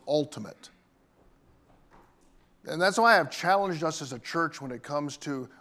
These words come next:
our nation and politics and everything else. Yes, I care.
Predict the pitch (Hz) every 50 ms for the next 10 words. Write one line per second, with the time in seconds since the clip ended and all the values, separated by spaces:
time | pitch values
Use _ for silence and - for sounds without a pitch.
0 | - - 123 120 113 117 131 147 160 165 165 160 - 165 156 156 151 147 - -
1 | 123 120 113 - - 147 151 156 156 151 151 151 - 156 147 151 - - 135 123
2 | 123 131 143 139 - 131 131 131 131 123 - - - - - - _ _ _ _
3 | _ _ _ _ _ _ _ _ _ _ _ - - _ _ - 110 120 156 170
4 | 170 - - - - 139 143 131 - - - - 151 131 120 - - -